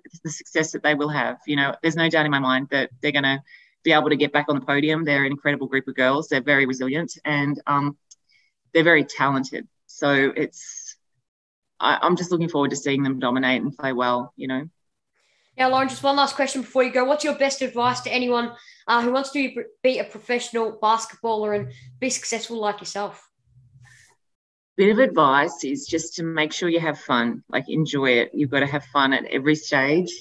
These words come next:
Speaker 1: um, and you gotta work hard. So lots of shots, gotta put lots of shots up, lots of repetition.
Speaker 2: Have we got, have we got junior Jacksons coming through soon?
Speaker 1: We do. I've got a little boy who's in Aussie Hoops now, and he's loving it. He absolutely loves the sport,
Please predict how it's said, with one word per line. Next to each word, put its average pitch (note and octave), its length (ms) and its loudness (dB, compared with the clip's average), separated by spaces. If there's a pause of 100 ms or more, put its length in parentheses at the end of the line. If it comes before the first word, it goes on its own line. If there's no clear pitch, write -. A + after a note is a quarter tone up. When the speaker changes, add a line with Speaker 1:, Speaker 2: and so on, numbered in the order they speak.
(200)
Speaker 1:
um, C#3+ 420 0
and C#3+ 100 0
you C#3 60 2
gotta C3+ 180 0
work A#2 260 -2
hard. - 280 -6
So - 180 -8
lots D3 320 2
of C#3+ 80 -10
shots, - 420 -8
gotta D3+ 140 -4
put - 160 -8
lots - 240 -2
of A2+ 60 -16
shots - 260 -14
up, - 240 -4 (140)
lots D3+ 180 -2
of D3 80 0
repetition. C#3 720 -2 (1500)
Speaker 2:
Have A3+ 100 -8
we B3 60 -4
got, A#3+ 200 0
have A3+ 100 -2
we A#3+ 80 -2
got A#3+ 180 -2
junior B3 300 0
Jacksons B3 480 -2
coming A#3 260 -2
through A#3+ 200 -2
soon? D4+ 320 0 (880)
Speaker 1:
We G#3 100 8
do. A3+ 380 10
I've E3+ 160 6
got F#3 180 6
a F3 60 8
little F#3 200 6
boy E3+ 240 8
who's F3 200 0
in E3+ 80 -4
Aussie D#3+ 260 0
Hoops D#3+ 320 0
now, D#3+ 240 2
and D#3+ 180 2
he's E3 180 -2
loving D3+ 280 2
it. F#3+ 180 2
He D#3+ 300 2 (140)
absolutely D3 500 0
loves C#3 240 0
the C#3+ 80 -12
sport, D3+ 480 0